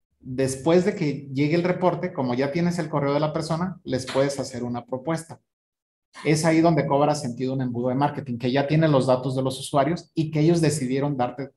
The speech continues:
sus datos. Entonces, espero que con esto vayamos claro. Aquí me voy a ir un poquito más rápido. Esto es como una liga. Hay un software que aquí les paso el tip. Se llama Post Chrome la, la liga.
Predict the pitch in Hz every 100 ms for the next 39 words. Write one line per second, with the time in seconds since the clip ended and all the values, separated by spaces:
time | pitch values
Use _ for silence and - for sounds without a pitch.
0 | _ - - 117 110 113 110 - _ _
1 | _ _ _ _ 71 _ _ _ _ -
2 | - _ _ _ _ _ 131 156 151 -
3 | - 147 - 151 170 156 156 139 151 151
4 | 131 135 147 151 156 175 180 127 165 170
5 | 180 190 180 165 170 165 160 160 165 190
6 | - _ - 160 165 185 185 190 180 165
7 | 175 165 160 190 - _ _ - - _
8 | - 143 175 170 - 160 - 180 175 123
9 | 113 113 113 - _ _ _ - 107 120
10 | 131 127 135 143 143 - 175 - _ _
11 | _ _ - 120 131 147 143 147 147 -
12 | 147 147 156 127 117 110 123 123 135 147
13 | 190